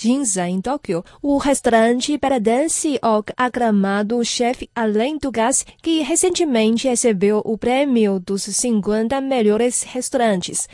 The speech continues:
incluindo sua escola de culinária, livros de receitas e atividades de consultoria.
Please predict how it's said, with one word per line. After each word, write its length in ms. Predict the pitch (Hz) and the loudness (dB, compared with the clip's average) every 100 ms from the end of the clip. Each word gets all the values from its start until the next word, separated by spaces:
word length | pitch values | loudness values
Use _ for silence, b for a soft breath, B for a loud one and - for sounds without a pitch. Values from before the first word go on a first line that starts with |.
| B | B
incluindo 560 | 226 214 214 208 226 233 | 0 2 2 4 2 0
sua 220 | - 226 | -2 -2
escola 520 | 233 - - 220 226 | -2 -6 0 2 2
de 120 | 254 269 | 0 -4
culinária, 640 | 311 262 208 208 254 294 - | -2 0 2 2 0 -2 0
livros 500 | 208 247 240 220 220 | 2 2 2 0 0
de 200 | - 220 | -4 -4
receitas 760 | 214 233 - 226 233 269 285 - B B - | -2 -4 -2 -2 0 0 -2 -6 B B -6
e 80 | 370 | -2
atividades 720 | 381 359 254 202 196 202 - | 0 0 2 0 0 -2 -4
de 240 | 220 208 190 | -2 -4 -4
consultoria. 840 | 233 277 - 339 339 349 214 - | -8 -6 -4 0 2 2 -2 -6